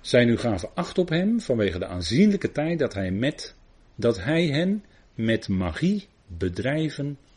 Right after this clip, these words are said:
ontsteld had. Dus wat hij deed, en ik ben ervan overtuigd ook wat hij zei daarbij, dat bracht die menigte, dat brachten die mensen daar onder een bepaald beslag.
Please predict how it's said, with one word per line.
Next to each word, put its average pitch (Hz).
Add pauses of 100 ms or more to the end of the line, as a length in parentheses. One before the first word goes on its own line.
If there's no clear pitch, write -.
ontsteld 113 (320)
had. - (1500)
Dus 92
wat 135
hij 92
deed, 131 (140)
en 98
ik 95
ben 120
ervan 110
overtuigd 95
ook 90
wat 101
hij 82
zei 113
daarbij, 156 (680)
dat 85
bracht 147
die 120
menigte, 127
dat 92
brachten 104
die 95
mensen 113
daar 117
onder 104
een 90
bepaald 95
beslag. -